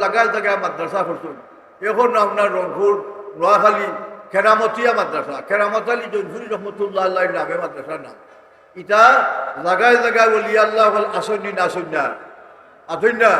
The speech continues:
দশজন ওলি আল্লাহ ভারতবর্ষের মাঝে, এরা যদি ওইটা না দশজন ওলি আল্লাহ,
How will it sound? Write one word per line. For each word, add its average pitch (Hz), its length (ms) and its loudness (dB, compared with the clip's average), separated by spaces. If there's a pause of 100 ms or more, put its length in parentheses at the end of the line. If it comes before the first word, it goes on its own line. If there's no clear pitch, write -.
(880)
দশজন 226 440 6 (100)
ওলি 196 160 0 (120)
আল্লাহ 226 240 6 (140)
ভারতবর্ষের 208 680 2
মাঝে, 156 200 -8 (840)
এরা 240 140 6 (120)
যদি 233 240 -2
ওইটা 220 240 4 (100)
না 190 60 2 (120)
দশজন 185 420 -2
ওলি 156 160 -8 (120)
আল্লাহ, 151 260 0